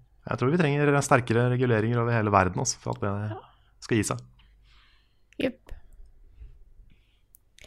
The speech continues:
Speaker 2: Men vi er alle enige om at dette er noe skikkelig dritt?
Speaker 1: Ja.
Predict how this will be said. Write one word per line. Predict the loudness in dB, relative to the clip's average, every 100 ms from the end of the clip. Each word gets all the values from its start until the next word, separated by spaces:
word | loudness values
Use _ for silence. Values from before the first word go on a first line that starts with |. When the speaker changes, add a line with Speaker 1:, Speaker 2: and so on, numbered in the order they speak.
| -10 0
Speaker 2:
Men | 4
vi | 6
er | 6
alle | 6 6 4
enige | 4
om | 4
at | 2 2
dette | 4
er | 4
noe | 4 2 0
skikkelig | -2 0
dritt? | 2 2 -2 -14 -20 -6
Speaker 1:
Ja. | 2